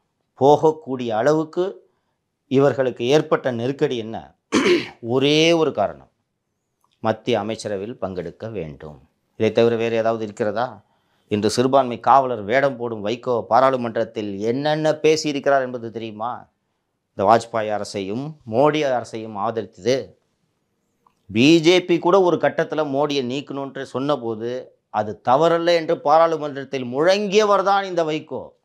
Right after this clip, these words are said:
இதெல்லாம் மறந்துவிடக்கூடாது. அப்படி இருக்கும்போது நீங்களே இந்த வேலையை செஞ்சிருக்கீங்க, அதிமுக மட்டும் மேல மட்டும் ஏன் குற்றம் சுமத்துறீங்க? சரிங்க,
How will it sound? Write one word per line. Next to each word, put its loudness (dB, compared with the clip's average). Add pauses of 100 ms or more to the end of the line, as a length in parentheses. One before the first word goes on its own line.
(420)
இதெல்லாம் 0
மறந்துவிடக்கூடாது. -6 (1200)
அப்படி 6
இருக்கும்போது -4 (360)
நீங்களே 2
இந்த 4
வேலையை 4
செஞ்சிருக்கீங்க, -2 (140)
அதிமுக 4 (100)
மட்டும் 2
மேல -2
மட்டும் 0
ஏன் 0
குற்றம் -4
சுமத்துறீங்க? -10 (320)
சரிங்க, 0